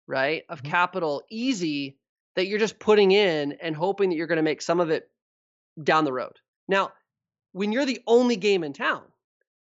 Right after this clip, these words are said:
Speaker 1: you start to control those other things. And so some of the questions I'd ask you guys, and I'd be really curious about, is at what point do players,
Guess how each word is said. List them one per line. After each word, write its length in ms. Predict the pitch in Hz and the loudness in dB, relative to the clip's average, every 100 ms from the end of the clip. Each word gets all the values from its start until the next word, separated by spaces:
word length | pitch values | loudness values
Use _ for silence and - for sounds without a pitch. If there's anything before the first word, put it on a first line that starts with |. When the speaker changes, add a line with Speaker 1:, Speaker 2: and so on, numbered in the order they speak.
| _ _ | _ _
Speaker 1:
you 120 | 196 | -8
start 240 | 233 233 208 | -2 -2 -2
to 40 | |
control 560 | 196 175 - 226 233 190 | -4 -8 -2 2 2 2
those 180 | 165 165 | -4 -6
other 140 | 156 | -8
things. 360 | 151 214 135 123 | -6 -6 -6 -8
And 80 | 151 | -8
so 100 | 185 | -2
some 180 | 208 247 | 0 2
of 60 | |
the 60 | 208 | 0
questions 300 | 202 185 185 | 0 0 -2
I'd 80 | 156 | -2
ask 200 | 147 - | -4 -6
you 120 | 180 | -8
guys, 420 | 180 131 113 - _ | -4 -4 -6 -10 _
and 80 | - | -6
I'd 80 | 143 | -6
be 80 | 143 | -6
really 320 | 139 165 151 | -4 -2 -2
curious 320 | 135 113 92 - | -4 -12 -16 -14
about, 300 | 113 110 - _ _ _ _ _ _ _ _ _ _ _ _ _ | -10 -10 -12 _ _ _ _ _ _ _ _ _ _ _ _ _
is 540 | 190 190 190 180 165 - _ _ _ _ _ _ _ _ _ _ | 2 4 4 2 -2 -14 _ _ _ _ _ _ _ _ _ _
at 160 | 202 196 | -2 2
what 260 | 190 233 | 0 0
point 260 | - 269 247 | 0 0 0
do 120 | 214 | -6
players, 840 | - - 190 208 185 165 156 - | -10 -2 2 2 0 -2 -8 -12